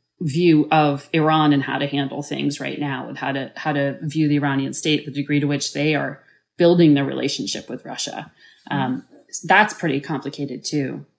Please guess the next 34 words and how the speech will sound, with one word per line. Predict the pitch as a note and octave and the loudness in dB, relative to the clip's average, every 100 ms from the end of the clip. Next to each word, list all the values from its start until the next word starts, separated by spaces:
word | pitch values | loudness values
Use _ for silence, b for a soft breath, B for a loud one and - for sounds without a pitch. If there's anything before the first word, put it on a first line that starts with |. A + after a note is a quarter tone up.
| _ - | _ -4
I | F#3 | -2
think | F3+ G#3+ E3+ - _ A3 - _ _ _ _ - - | 2 2 2 -2 _ -14 -14 _ _ _ _ -18 4
on | G#3 G#3+ | 6 8
the, | G3+ G3 | 6 6
um, | F3+ E3+ E3 - | 6 6 2 2
Ukraine | G#3 A3 - D4+ E4 B3 | 4 4 6 8 8 8
front, | G3+ F3+ E3+ - | 6 4 4 4
in | G#3 | 2
terms | G#3+ A3 | 4 2
of | G#3 | 2
how | E3 E3+ F#3 | 2 2 2
things | G3 F3+ | 0 0
are | F3+ | -2
communicated | - F#3 F3 F3+ E3 D3 | 0 0 0 -2 -2 0
here | E3+ | 0
at | D#3 | -2
home, | D#3+ E3 F3+ C#4+ B B B B | -2 2 6 4 B B B B
it's | G3+ | 2
interesting | A#3 A3 A3 A3 G3 | 2 4 2 4 4
if | E3+ | 4
you | F#3 | 4
listen | F#3 F#3 F#3 | 2 2 0
to | - F3 E3+ D#3+ B B | 4 6 6 4 B B
Mike | D#3+ D3 - | 2 2 4
Pence, | B3+ A3+ | 6 6
the | G3+ | 2
former | F3 E3 | 2 2
vice | D#3 D#3 D#3 | 4 2 4
president, | A3 G3+ F#3+ | 4 6 2
or | D#3+ | 4
other | F3+ F#3+ | 2 4
Republicans | G3 G3 G#3+ A3+ A#3 C#4 C#4+ - B B B | 2 2 2 4 6 8 8 6 B B B
who | - A3 G#3 F#3 - | 4 6 6 2 2
are | F3 F#3 G#3 B3 D4 - | 6 8 8 6 2 -2